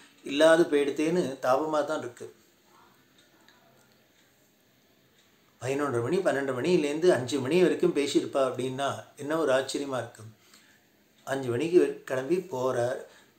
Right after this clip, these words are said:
இப்படி பார்த்தா, பார்த்துட்டு இவாள்லாம் தூங்கி விழுந்துன்னு உட்காந்துருக்காளா? உடனே பெரியவா வந்துட்டா அப்படின்னோடனே எழுந்துட்டா. பார்த்தா அதுக்குள்ள பொழுது விடிஞ்சு எல்லாம் ஆயிடுத்து. அஞ்சு மணி ஆயிடுத்து. ஒரு துளி களைப்பு தெரியாத,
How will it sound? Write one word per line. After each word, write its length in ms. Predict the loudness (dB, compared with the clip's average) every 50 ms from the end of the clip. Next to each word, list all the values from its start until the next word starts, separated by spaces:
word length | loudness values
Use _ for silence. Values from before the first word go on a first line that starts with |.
| _ -2
இப்படி 200 | 0 0 0 0
பார்த்தா, 460 | 2 2 2 2 2 2 4 4 4 4 2 -4 -12 -20 _ -20 _ _ _
பார்த்துட்டு 380 | 2 4 4 4 4 6 10 10
இவாள்லாம் 340 | 10 10 10 8 6 4 4
தூங்கி 260 | 4 4 4 4 2
விழுந்துன்னு 340 | 2 2 2 2 2 2 2
உட்காந்துருக்காளா? 680 | 0 -2 -2 -2 -4 -6 -4 -4 -2 0 2 4 4 4 2 0 -6 -14 _ _ _ _ _ _ _ _ _
உடனே 320 | 0 2 2 4 4 4
பெரியவா 400 | 4 4 8 10 10 12 12 10 10 8
வந்துட்டா 320 | 6 6 4 6 8 8 6
அப்படின்னோடனே 480 | 6 6 4 2 2 2 2 2 2 2 4 4
எழுந்துட்டா. 420 | 4 4 4 2 0 -2 -6 -6 -6 -8 -8 _
பார்த்தா 240 | 0 0 2 2 2
அதுக்குள்ள 380 | 4 4 4 2 2 2 0
பொழுது 340 | 2 4 4 6 6 6 6
விடிஞ்சு 160 | 6 6 4 4
எல்லாம் 180 | 6 4 4 2
ஆயிடுத்து. 300 | 0 -2 -6 -8 -8 -8 -8 -12 _ _ _ _ _ _ -20 -20 _ _ _ _ _
அஞ்சு 200 | -6 0 2 2
மணி 220 | 4 4 2 0 0
ஆயிடுத்து. 380 | 0 0 -2 -4 -6 -10 -14 -18 -18 -20 _ _ _ _ _ _ _ _ _ _ _ _ _ _ _ _ _ _ _ _ _ _ _ _ _ _ _ _ _ _ _ _ _ _ _ _ _ _ _ _ _ _ _
ஒரு 180 | -4 -2 -2 -2
துளி 280 | -2 0 0 2 2 2
களைப்பு 360 | 2 2 2 2 0 0 0
தெரியாத, 460 | 0 0 2 4 2 2 2 2